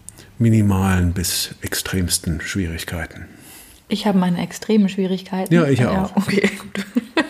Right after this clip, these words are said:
Speaker 2: Ähm, aber das ist ja jetzt keine Folge über den Glauben.
Speaker 1: Nein,
Speaker 2: <laughs>
Speaker 1: nein.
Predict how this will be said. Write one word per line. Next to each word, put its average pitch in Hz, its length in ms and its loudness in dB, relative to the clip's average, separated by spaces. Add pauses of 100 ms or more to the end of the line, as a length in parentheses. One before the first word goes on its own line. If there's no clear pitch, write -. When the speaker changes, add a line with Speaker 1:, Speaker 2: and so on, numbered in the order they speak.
(640)
Speaker 2:
Ähm, 202 420 4 (680)
aber 196 340 2 (140)
das 196 260 -2
ist 196 100 -2
ja 196 80 2
jetzt 180 240 0
keine 185 240 2
Folge 180 320 -2
über 165 240 -4
den 165 160 -2
Glauben. 175 380 -2 (100)
Speaker 1:
Nein, 110 720 2 (220)
Speaker 2:
<laughs> 208 200 -2
Speaker 1:
nein. 101 300 0